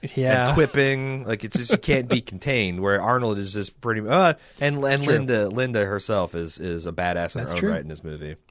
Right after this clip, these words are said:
Speaker 1: I will leave Linda with one word of advice, though.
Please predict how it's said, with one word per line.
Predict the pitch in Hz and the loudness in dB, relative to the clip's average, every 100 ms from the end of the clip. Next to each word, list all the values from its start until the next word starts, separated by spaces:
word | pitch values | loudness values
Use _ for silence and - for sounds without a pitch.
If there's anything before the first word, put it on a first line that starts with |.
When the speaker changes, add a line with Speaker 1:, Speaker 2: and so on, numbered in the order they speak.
| - | 2
Speaker 1:
I | 151 | 4
will | 180 220 | 6 6
leave | 220 208 185 160 165 | 4 0 0 -4 -6
Linda | 151 147 127 120 | -2 0 2 2
with | 117 110 | 2 -2
one | 110 117 127 131 135 120 | -2 0 2 0 -2 -2
word | 120 120 | -2 -2
of | 110 | -4
advice, | 107 101 98 - | -4 -4 -6 -10
though. | 98 92 104 | -14 -14 -18